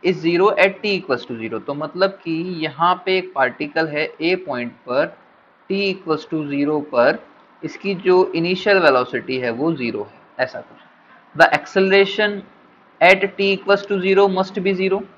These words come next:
तो ये जरूरी नहीं है क्योंकि हो सकता है एक्सेलरेशन हो, तो ये हमारा ज़ीरो नहीं होगा, तो ए option हमारा गलत हो गया। ठीक है, the acceleration at t equals to zero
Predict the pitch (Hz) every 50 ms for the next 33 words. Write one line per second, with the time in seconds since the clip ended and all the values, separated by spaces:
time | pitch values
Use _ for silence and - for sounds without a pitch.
0 | _ _ _ _ _ _ _ _ 127 123 120 139 147 139 147 147 151 156 165 160
1 | 160 165 180 185 185 180 185 180 180 156 147 - 165 156 151 156 165 - 185 -
2 | - 196 190 185 185 - - 196 180 175 180 180 196 185 180 185 190 190 - _
3 | _ _ _ _ _ _ _ _ _ - 131 127 143 147 143 143 147 156 165 160
4 | 156 165 170 196 302 294 - - 143 127 120 120 117 113 110 120 120 - 135 139
5 | 143 151 156 151 156 - 175 165 165 160 160 165 180 175 127 110 110 104 - 117
6 | 117 120 123 135 - _ _ _ _ _ _ _ - 214 202 160 - - - -
7 | _ _ _ - 160 196 190 - - - - _ _ _ - 156 - - - 220
8 | 208 208 214 214 202 - 226 214 - - 185 190 190 190 - _ _ - 226 226
9 | 233 233 208 - 180 185 180 185 - 185 165 156 165 175